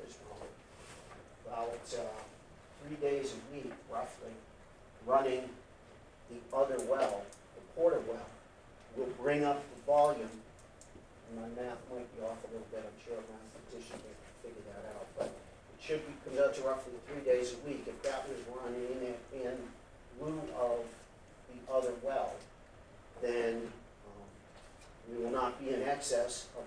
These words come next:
withdrawing. So, with that said, I would like to propose that we direct the superintendent to come up with a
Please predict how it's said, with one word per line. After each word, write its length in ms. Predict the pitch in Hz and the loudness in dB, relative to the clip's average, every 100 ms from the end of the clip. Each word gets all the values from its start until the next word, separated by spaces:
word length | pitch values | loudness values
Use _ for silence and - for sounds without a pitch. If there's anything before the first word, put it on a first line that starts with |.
| - | -10
withdrawing. 420 | 107 - 139 - 113 - | -10 0 0 0 -4 -6
So, 280 | - 113 110 - - - - - | -2 -2 -2 -8 -18 -20 -20 -16
with 140 | 120 120 | -8 4
that 240 | 139 - | 4 4
said, 340 | - 151 123 - | 4 6 6 4
I 220 | - - | 0 -2
would 140 | 120 | -4
like 160 | 117 - | -8 -10
to 80 | - - - | -14 -16 0
propose 480 | 165 147 131 - - - - - - - | 4 4 2 -4 -10 -12 -18 -18 -16 -16
that 260 | - - | -16 -14
we 960 | 127 127 127 - - - - - - 113 | -12 -12 -12 -6 2 2 2 -12 -8 2
direct 320 | 127 143 - - - - - - - - - - - | 4 4 0 -14 -18 -20 -20 -20 -20 -20 -20 -16 -4
the 80 | |
superintendent 920 | - 175 160 139 - 165 160 - - | -2 0 4 4 6 6 6 4 0
to 1120 | - - - - - - - - - - - - | -2 -12 -16 -18 -18 -16 -18 -18 -18 -16 -8 4
come 100 | 135 | 4
up 160 | - | 6
with 160 | 127 - | 0 2
a 260 | 127 117 | 2 2